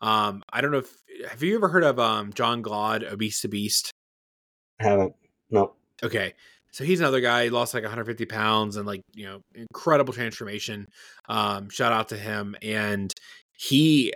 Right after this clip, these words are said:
Speaker 1: has had, like, companies, like, use his before and after photos and, like, slap 'em on their, like, Instagram and be like,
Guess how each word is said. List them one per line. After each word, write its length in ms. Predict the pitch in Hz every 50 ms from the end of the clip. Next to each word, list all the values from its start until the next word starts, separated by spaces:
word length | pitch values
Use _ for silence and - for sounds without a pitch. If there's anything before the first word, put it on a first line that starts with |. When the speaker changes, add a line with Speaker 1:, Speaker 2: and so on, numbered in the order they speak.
| -
Speaker 1:
has 400 | - 58 55 - - 117 123 117
had, 260 | 120 120 113 110 107 110
like, 120 | 104 98
companies, 440 | - 120 113 110 113 110 107 104 98
like, 160 | 107 101 98 - _ _ -
use 280 | - 113 120 120 120 -
his 120 | - 117 104
before 320 | - - - - 120 113 104
and 80 | 98
after 200 | 101 104 - 120
photos 600 | - - 107 101 98 95 95 92 95 101 - - - _ _ _ _ _ _ _ _
and, 400 | 113 110 110 110 110 107 104 104
like, 220 | 104 104 98 - - _ _ _ _
slap 420 | - - - - 120 107 117 - 127
'em 80 | 117
on 140 | 110 110 107
their, 200 | 107 104 104 104
like, 160 | 104 104 101 -
Instagram 440 | 98 117 113 - 117 107 101 101
and 100 | 101 104
be 60 | 104 107
like, 280 | 107 107 104 95 -